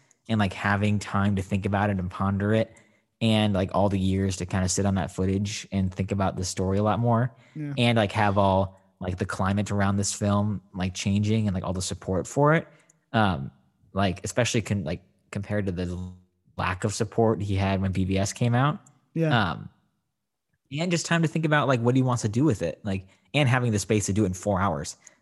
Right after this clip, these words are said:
Speaker 1: Like, I think that all that together influenced, like, the film we saw yesterday.
Speaker 2: Mm-hmm.
Speaker 1: And I, I think it would have been different had we seen, had we seen it in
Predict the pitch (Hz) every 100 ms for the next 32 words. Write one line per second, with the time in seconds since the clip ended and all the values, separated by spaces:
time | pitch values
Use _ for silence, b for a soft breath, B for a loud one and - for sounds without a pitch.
0 | b 104 104 - 107 101 101 101 - _
1 | _ 117 135 127 107 101 101 95 - 104
2 | - 101 95 90 - - 92 90 101 -
3 | 92 92 92 104 90 90 90 110 117 127
4 | 139 135 - _ _ _ 113 101 98 104
5 | 123 113 101 92 95 90 85 - 92 95
6 | 90 - 87 92 90 87 92 92 90 90
7 | 90